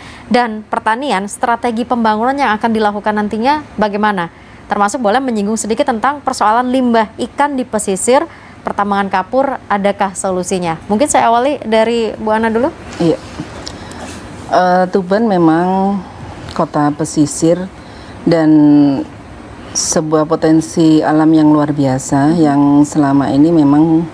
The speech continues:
Speaker 2: eh, kurang, kurang dimanfaatkan, dan ke depan insya Allah dengan hadirnya industri pasti ini akan lebih bisa dimanfaatkan, eh, sebagai transportasi laut atau,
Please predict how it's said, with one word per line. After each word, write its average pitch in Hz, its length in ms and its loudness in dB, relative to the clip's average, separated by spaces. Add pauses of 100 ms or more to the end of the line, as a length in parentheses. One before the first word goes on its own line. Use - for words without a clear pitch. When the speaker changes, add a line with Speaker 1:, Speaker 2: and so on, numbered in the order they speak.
(220)
Speaker 2:
eh, 143 400 0
kurang, 151 560 2 (480)
kurang 156 320 2
dimanfaatkan, 151 1120 0 (160)
dan 143 320 2
ke 147 160 0
depan 165 400 -2
insya 156 240 -2
Allah 156 320 2 (400)
dengan 160 320 2
hadirnya 160 400 2
industri 160 560 2
pasti 175 560 -2 (160)
ini 160 240 2
akan 156 400 2
lebih 160 240 0
bisa 156 320 -2
dimanfaatkan, 147 1040 0 (400)
eh, 139 320 0
sebagai 143 480 0
transportasi 135 640 -6
laut 175 480 0
atau, 127 480 -2